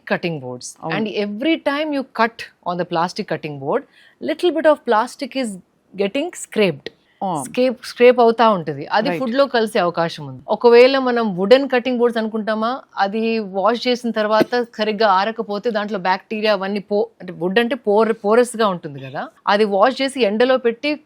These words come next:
Speaker 1: కంప్లీట్ గా డ్రై అయిన తర్వాత you can still use it again.
Speaker 2: అవును.
Speaker 1: కానీ if you don't do that, wood holds water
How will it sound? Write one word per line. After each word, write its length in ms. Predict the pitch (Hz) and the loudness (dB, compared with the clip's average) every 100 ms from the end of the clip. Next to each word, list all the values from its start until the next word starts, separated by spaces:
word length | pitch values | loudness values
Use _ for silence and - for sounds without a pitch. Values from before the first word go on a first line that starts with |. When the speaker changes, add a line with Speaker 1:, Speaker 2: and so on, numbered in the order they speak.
| - | -6
Speaker 1:
కంప్లీట్ 460 | 196 202 233 269 269 | -6 -4 -6 -4 -2
గా 40 | |
డ్రై 180 | 196 196 | 0 2
అయిన 180 | 240 240 | 2 0
తర్వాత 460 | 214 208 226 233 | -2 0 0 0
you 160 | 311 285 247 | -2 0 -4
can 100 | 226 | -4
still 280 | 240 233 196 | -2 -2 0
use 100 | 190 170 | -2 -4
it 20 | 147 | -6
again. 140 | 139 - | -8 -6
Speaker 2:
అవును. 240 | 190 147 - _ _ _ 240 | -6 -6 -10 _ _ _ 2
Speaker 1:
కానీ 220 | 277 302 | 2 2
if 180 | 294 226 | -2 -2
you 80 | 180 | 2
don't 260 | 233 330 285 | 2 2 2
do 60 | 226 196 | 4 4
that, 160 | 240 - _ _ _ 185 | 2 -2 _ _ _ -4
wood 200 | 220 226 214 _ _ _ _ - 214 | -2 -2 -4 _ _ _ _ -2 6
holds 260 | 247 226 185 | 6 6 0
water 280 | 165 180 | 0 0